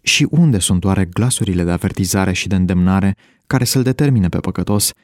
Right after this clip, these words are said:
să fugă de această îngrozitoare nenorocire? Unde sunt oare mâinile acelea întinse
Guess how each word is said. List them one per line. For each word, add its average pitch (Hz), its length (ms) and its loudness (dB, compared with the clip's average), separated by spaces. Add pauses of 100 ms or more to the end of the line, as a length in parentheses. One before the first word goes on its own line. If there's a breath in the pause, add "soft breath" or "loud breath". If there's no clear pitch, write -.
(140)
să - 200 -2
fugă 160 260 0
de 143 60 0
această 120 420 -2
îngrozitoare 98 640 0
nenorocire? 87 800 0 (1400 soft breath)
Unde 147 280 2
sunt 143 260 0
oare 139 160 2
mâinile 131 440 4
acelea 87 280 0
întinse 98 520 0